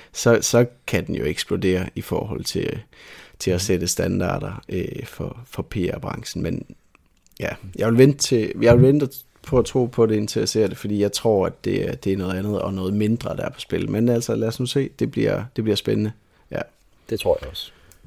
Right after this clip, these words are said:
Speaker 2: Det, det er i hvert fald en ting at holde øje med i tyve treogtyve også.
Speaker 1: Absolut. Og det kan være, at den er hurtigt afsluttet. Det kan også være, at den er afsluttet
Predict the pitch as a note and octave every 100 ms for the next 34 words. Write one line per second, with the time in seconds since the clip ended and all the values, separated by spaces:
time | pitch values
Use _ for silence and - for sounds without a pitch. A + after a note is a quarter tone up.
0 | - _ _ - - _ - - - -
1 | A2 G2+ A#2 A2+ A#2 A#2 A2 G#2 A#2 F#2
2 | G2 F#2 G2 F#2+ F#2+ E2+ E2+ - F#2+ -
3 | F#2 E2+ F2+ F2 - - E2 - - -
4 | - - - - G2 G2+ F#2 F#2+ F#2+ F#2+
5 | F#2+ F#2+ - B2 G#2+ F#2 - G#2 - G2
6 | - G#2 A2 A2 A2+ G#2 F#2+ G#2+ A2+ A2
7 | G2+